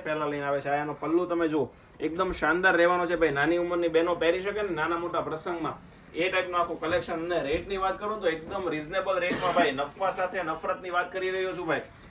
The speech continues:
આમ તમે જુઓ, એકદમ યુનિક કોન્સેપ્ટ અને રેટ માત્ર ને માત્ર એક હજારની રેન્જમાં free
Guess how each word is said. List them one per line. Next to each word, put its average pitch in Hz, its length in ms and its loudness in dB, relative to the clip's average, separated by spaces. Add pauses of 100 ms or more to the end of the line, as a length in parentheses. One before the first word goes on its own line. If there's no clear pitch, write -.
આમ 170 160 0
તમે 175 200 2
જુઓ, 160 140 4
એકદમ 165 340 0
યુનિક 170 260 0
કોન્સેપ્ટ 185 400 0
અને 175 160 2
રેટ 175 260 2
માત્ર 160 420 0
ને 196 80 -2
માત્ર 175 320 0 (240)
એક 180 140 -4
હજારની 170 340 0
રેન્જમાં 160 440 0 (100)
free 170 180 0